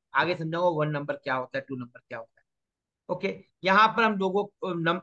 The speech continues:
अ, planet का प्रभाव समझ रहे हैं उनके behavior pattern कैसे हो रहे हैं, उनके luck factor कैसे हो रहे हैं, यहाँ भी हम वही कर रहे हैं, उनके behavior pattern को देख रहे हैं number के द्वारा। Okay, now हम,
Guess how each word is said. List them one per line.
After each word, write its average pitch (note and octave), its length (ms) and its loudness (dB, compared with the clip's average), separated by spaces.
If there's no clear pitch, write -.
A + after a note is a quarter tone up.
अ, E3+ 140 4
planet E3+ 500 -2
का G3+ 100 4
प्रभाव F#3 560 4
समझ F3 360 -6
रहे F3+ 120 -2
हैं G3 360 -2
उनके F#3 220 -4
behavior F3 680 0
pattern F3 400 -6
कैसे E3 340 -4
हो E3 120 -2
रहे E3 140 -2
हैं, E3+ 220 -6
उनके F3+ 220 -2
luck E3+ 200 2
factor F#3 400 -2
कैसे E3 380 -4
हो D#3+ 120 0
रहे D#3 160 0
हैं, D#3+ 180 -6
यहाँ C#3+ 320 2
भी F#3 120 -2
हम F#3+ 100 0
वही F#3+ 280 -2
कर G3 200 -4
रहे F3 80 -8
हैं, F3+ 80 -6
उनके F3+ 180 -10
behavior D#3+ 440 -4
pattern D#3 220 -4
को D#3+ 120 -10
देख D3 200 -12
रहे C#3+ 40 -14
हैं C3+ 120 -8
number C3 160 -8
के C3+ 160 -12
द्वारा। A#2+ 300 -14
Okay, G3 300 -8
now D3+ 220 0
हम, A#3 260 2